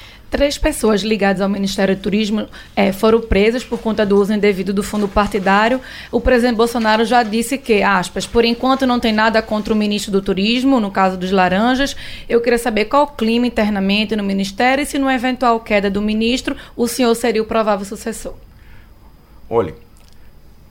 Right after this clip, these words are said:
Speaker 2: faço minhas as palavras do presidente Bolsonaro. Me dou muito bem com o ministro Marcelo Álvaro.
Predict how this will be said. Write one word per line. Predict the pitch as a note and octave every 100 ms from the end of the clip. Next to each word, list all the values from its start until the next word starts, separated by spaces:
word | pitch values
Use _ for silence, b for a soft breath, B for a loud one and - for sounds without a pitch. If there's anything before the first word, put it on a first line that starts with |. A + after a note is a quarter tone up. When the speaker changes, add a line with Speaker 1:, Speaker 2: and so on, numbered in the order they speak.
| -
Speaker 2:
faço | - - A3+ - C4
minhas | E3+ F3 F#3+
as | F#3
palavras | - F#3 E3+ D#3
do | E3
presidente | E3+ D#3 D3 D3
Bolsonaro. | C3 C#3 D#3 A2 E2 - - - -
Me | A2 B2+
dou | D3+
muito | D3+ F3 F3
bem | D3+ D3
com | D3
o |
ministro | D3 C3 B2 B2
Marcelo | A2+ A#2 A#2+ G2
Álvaro. | G2+ A#2 D3